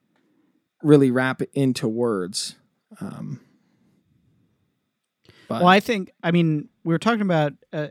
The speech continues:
Speaker 2: a bit of our recommendations, and I, <sighs> this is, like, a movie that I basically only would recommend to, like, you, someone like you.
Speaker 1: Yeah,
Speaker 2: Right?
Speaker 1: no, totally.
Speaker 2: Um,
Speaker 1: I, I, I know what you mean.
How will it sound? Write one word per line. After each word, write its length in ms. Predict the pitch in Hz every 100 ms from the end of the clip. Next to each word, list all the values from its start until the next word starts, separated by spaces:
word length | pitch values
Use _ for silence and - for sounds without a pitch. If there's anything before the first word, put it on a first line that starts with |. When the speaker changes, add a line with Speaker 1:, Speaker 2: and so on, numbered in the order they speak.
| -
Speaker 2:
a 80 | 156
bit 140 | 147
of 120 | 139
our 420 | 139 131 131 131 - _ -
recommendations, 1080 | 147 127 131 123 113 117 113 131 117 117 -
and 140 | 143 127
I, 440 | 143 139 135 123 _ _ _ _ _ _ _ _ _ _ _ _ _ _ -
<sighs> 60 | - - - - _ -
this 160 | 190
is, 120 | 214 202
like, 160 | 208
a 60 | 175
movie 320 | 175 180 170
that 160 | 156 147
I 120 | 143
basically 480 | 143 156 165 151 135
only 340 | 156 151 147
would 200 | 135 139
recommend 540 | 139 135 156 143 139 131
to, 400 | 135 123 120 123 _ _ _
like, 340 | 147 135 123 123
you, 500 | 131 135 113 98 123 -
someone 320 | - 135 123
like 180 | 120 120
you. 320 | 120 107 - -
Speaker 1:
Yeah, 280 | 151 190 131
Speaker 2:
Right? 80 |
Speaker 1:
no, 180 | 139 165
totally. 420 | 135 190 143 85 -
Speaker 2:
Um, 300 | 139 123 110 -
Speaker 1:
I, 120 | 139
I, 180 | 127 127
I 40 |
know 120 | 135
what 160 | 131 117
you 60 |
mean. 140 | 113